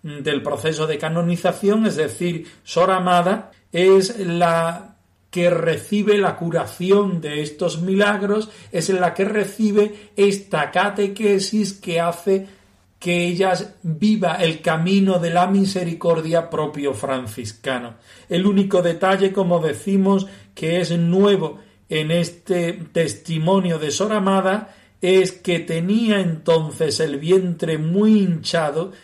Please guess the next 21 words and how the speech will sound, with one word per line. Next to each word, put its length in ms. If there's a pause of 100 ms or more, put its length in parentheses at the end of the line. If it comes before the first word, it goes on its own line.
(120)
de 320
modo 480
que 220
apenas 680 (220)
podía 640
inclinar 960
la 220
cabeza. 500
No 140
dice 420
solo 280
el 140
cuerpo, 580 (140)
sino 840
incluso 1040
la 220
cabeza. 760 (300)
Estaba 760
llena 480
de 200
agua, 600